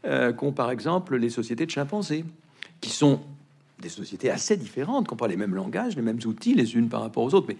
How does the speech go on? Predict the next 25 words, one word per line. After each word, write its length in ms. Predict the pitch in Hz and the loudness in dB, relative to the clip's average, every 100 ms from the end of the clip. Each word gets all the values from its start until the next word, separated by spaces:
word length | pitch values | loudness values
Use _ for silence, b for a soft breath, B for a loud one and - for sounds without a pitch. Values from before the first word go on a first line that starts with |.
| B B - | B B -8
rien 160 | 120 | -6
à 80 | 120 | -4
voir 180 | 135 160 | -2 -2
avec 160 | 120 | -2
la 80 | 113 | -2
différence 460 | 110 113 113 143 143 | -6 -4 -2 -2 -4
entre 220 | 110 117 | -8 -8
des 100 | 110 | -8
sociétés 400 | - 110 113 120 | -8 -10 -8 -6
humaines. 320 | 107 107 101 - B B B B - | -8 -10 -14 -16 B B B B -6
Et 60 | |
cette 180 | - 170 | -2 0
différence, 420 | 175 165 175 208 | 0 0 0 0
elle 80 | 165 | -2
est 40 | 131 | -2
due 80 | 131 | -2
au 40 | |
fait 220 | 127 135 | 0 0
que 280 | - 160 - - - | 2 0 0 -8 -8
pour 120 | 135 | -2
faire 180 | 220 190 | 0 0
société, 460 | 139 - 117 202 | -2 -2 -2 -2
c'est, 260 | 202 165 - | -2 -4 -4
c'est, 300 | - - - | -8 -10 -10
c'est 260 | - 123 | -8 -8